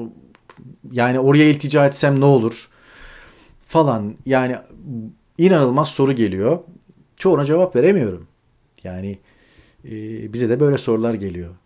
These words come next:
Herkese artık pozisyonuna göre. Türkiye'nin gerçek gündemi, Bankasya'ya para yatırdığı gerekçesiyle Gülen cemaati soruşturmaları kapsamında altı yıl üç ay hapis cezasına çarptırılan hasta mahpus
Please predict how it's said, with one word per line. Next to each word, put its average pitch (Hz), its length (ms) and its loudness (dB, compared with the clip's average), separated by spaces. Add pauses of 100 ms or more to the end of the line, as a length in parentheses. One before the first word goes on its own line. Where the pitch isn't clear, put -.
Herkese 113 560 -8
artık - 300 -16
pozisyonuna 104 520 -8
göre. 90 240 -10 (1900)
Türkiye'nin 175 420 2
gerçek 143 360 0
gündemi, 113 480 -4 (1500)
Bankasya'ya 123 640 -2
para 110 200 -2
yatırdığı 110 460 -2
gerekçesiyle 104 720 -4
Gülen 117 300 -2
cemaati 107 420 -6
soruşturmaları 104 640 -8
kapsamında 98 720 -8
altı 113 340 -6
yıl 135 220 0
üç - 200 -4
ay 85 120 -6 (520)
hapis 147 320 -6
cezasına 107 480 -6
çarptırılan 107 720 -6 (120)
hasta 127 340 -6
mahpus 110 480 -6